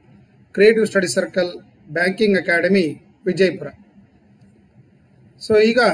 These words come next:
ಮುಂಬರ್ತಕ್ಕಂಥ ಎಸ್ ಎಸ್ ಸಿ ಎಂ ಟಿ ಎಸ್,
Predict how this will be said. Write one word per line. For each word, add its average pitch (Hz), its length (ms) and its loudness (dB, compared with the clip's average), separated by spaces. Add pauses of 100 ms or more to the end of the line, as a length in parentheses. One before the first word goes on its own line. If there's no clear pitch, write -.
(1400)
ಮುಂಬರ್ತಕ್ಕಂಥ 208 680 0
ಎಸ್ 196 320 0
ಎಸ್ 196 120 -2
ಸಿ 214 100 -2
ಎಂ 190 240 2
ಟಿ 220 100 -2
ಎಸ್, - 460 0